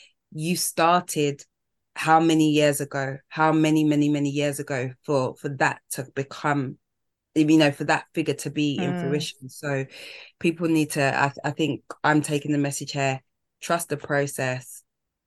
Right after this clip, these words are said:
Speaker 1: purpose is key.
Speaker 2: Mm. Purpose literally changes everything. Purpose is like a compass. Purpose gives you fire.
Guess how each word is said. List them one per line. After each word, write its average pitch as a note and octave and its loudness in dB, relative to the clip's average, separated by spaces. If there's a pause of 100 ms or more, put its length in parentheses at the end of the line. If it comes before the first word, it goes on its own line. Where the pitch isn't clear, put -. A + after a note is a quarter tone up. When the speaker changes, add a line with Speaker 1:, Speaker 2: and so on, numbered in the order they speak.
(120)
Speaker 1:
purpose C#3+ -6
is C3+ -12
key. - -14 (440)
Speaker 2:
Mm. E3+ -2 (280)
Purpose G3 4
literally D#3 0
changes D3+ -4
everything. C#3+ -6
Purpose G3 0
is D#3 -6
like D3+ -2
a D3 -8
compass. D3 -10
Purpose F3+ 0
gives D3+ -4
you D3+ -4
fire. D3+ -8